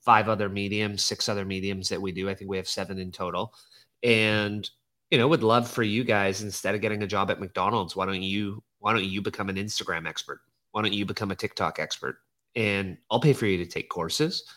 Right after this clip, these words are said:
I'll pay for you to join engagement groups, whatever, what, you, you know, you do the work. You tell me what courses you wanna take, what engagement groups you wanna join, and let's figure out how to turn you into a social media person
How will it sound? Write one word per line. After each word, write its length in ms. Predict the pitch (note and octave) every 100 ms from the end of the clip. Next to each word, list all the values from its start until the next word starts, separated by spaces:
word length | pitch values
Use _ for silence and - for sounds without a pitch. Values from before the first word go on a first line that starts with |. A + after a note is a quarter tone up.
| _ _ _
I'll 120 | G2
pay 120 | G2 G2+
for 140 | G#2
you 160 | G2+ F#2+
to 80 |
join 240 | F2+ F#2+ F#2
engagement 500 | F2+ E2 D#2+ F#2+ F#2
groups, 380 | F#2+ B2 - -
whatever, 280 | G#2 G#2
what, 280 | - G#2 G#2+ - A1+ - _ _
you, 240 | - F3 C#3+ -
you 120 | E3+
know, 100 | F#2+
you 240 | A2 B2
do 120 | D3
the 100 | F3 A#2+
work. 280 | F#2+ D#3
You 80 | D3
tell 180 | C#3+ C#3
me 80 | C#3+
what 180 | C3 -
courses 400 | A2 G2+ B2+ A2+
you 100 | A2+
wanna 160 | G#2
take, 360 | G#2 D#2+ F2 -
what 220 | F#2+ -
engagement 420 | G#2 F2 F2 G#2 F2+
groups 260 | F#2+ -
you 80 | G2+
wanna 140 | F#2+ F#2+
join, 280 | D#2+ E2+
and 160 | A2 G#2+ - - - -
let's 260 | A#2 B2+
figure 280 | - A#2+ A#2+
out 220 | G#2+ G2+
how 120 | -
to 80 | G2+
turn 420 | F#2+ - A2+ A2
you 380 | G2 F#2+ D#2 B2 - _ _ _ _ _ _ _
into 360 | A#2+ B2+ A2+ A2+
a 60 |
social 320 | A2 A2 G#2 G#2
media 260 | G#2 G2+
person 520 | - G#2+ G#2 A2+ G#2+